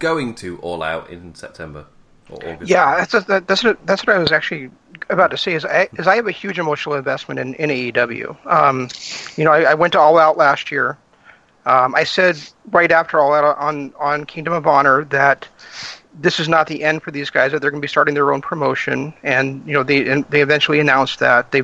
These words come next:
Speaker 2: they did it. I, I tried, I waited in line for h-, half an hour to get tickets for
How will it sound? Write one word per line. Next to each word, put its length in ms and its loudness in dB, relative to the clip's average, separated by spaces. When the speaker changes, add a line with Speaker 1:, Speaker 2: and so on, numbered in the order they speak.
Speaker 2:
they 120 -2
did 200 2
it. 180 0
I, 220 2
I 120 2
tried, 520 2
I 80 2
waited 280 4
in 140 4
line 260 4
for 240 0
h-, 160 -4
half 240 -2
an 80 -4
hour 180 2
to 60 -4
get 180 -8
tickets 360 -8
for 560 2